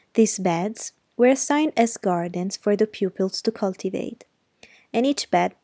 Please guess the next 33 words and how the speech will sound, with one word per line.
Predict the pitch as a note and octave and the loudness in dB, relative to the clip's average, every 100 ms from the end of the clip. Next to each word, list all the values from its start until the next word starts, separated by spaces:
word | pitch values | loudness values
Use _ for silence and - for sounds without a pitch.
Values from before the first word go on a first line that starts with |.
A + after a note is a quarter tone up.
| _ | _
had | A#3+ C4 | 2 2
a | B3 G#3 | 0 -4
owner. | F3+ F3+ F#3+ - _ _ _ _ _ _ - _ _ _ - | -4 -4 -8 -12 _ _ _ _ _ _ -20 _ _ _ -2
When | B3 | -2
full | - E4+ | 4 6
of | D#4+ | 6
flowers, | - - F3+ F3+ F3+ G3 - - _ _ _ - | 4 0 0 0 -4 -6 -8 -12 _ _ _ 4
they | B3 | 6
would | A#3+ C4 - _ - | 8 6 4 _ 2
doubtlessly | A3 B3+ C4 - F#3 F#3 - F#3+ F3+ F3 | 6 6 4 2 2 2 -2 0 0 2
look | F#3 F#3 - - | 2 0 -4 0
pretty, | A#3+ A3 F#3 G3 _ _ _ | 2 4 0 -8 _ _ _
but | G3 | 2
now, | G3 F3+ E3 F#3 C4 _ _ - - _ | 4 2 0 -4 -8 _ _ -20 -20 _
at | G#3 | 2
the | G#3+ | 6
latter | G#3 A#3+ C4 D4 | 8 6 6 6
o-, | A#3 - | 6 6
end | G#3 G#3 F#3+ | 2 2 2
of | F3+ - | -2 -2
January, | F3+ E3+ F3 F#3 C4 - _ _ | -2 -2 -4 -6 -8 -14 _ _
all | C4 C#4+ | 2 6
was | C#4+ C4+ - | 6 4 2
wintry | G3+ G3 G3 G#3 | 0 0 0 -2
blight | G3 F#3 E3+ F3 G3 | 0 0 -2 -4 -4
and | - G3+ | -4 -2
brown | F#3 F#3 | 0 -2
decay. | F#3 - - - G#3+ - _ _ _ _ _ _ _ _ _ _ _ - | -4 -8 -10 -12 -12 -20 _ _ _ _ _ _ _ _ _ _ _ -2
I | B3+ | 0
shuddered | - - C#4+ A#3 F#3+ F#3 - _ | 2 4 4 6 4 4 0 _
as | G#3 G#3+ | 2 4
I | A3 | 2
stood | - - F#3+ F3 G3+ | 0 -2 0 2 -2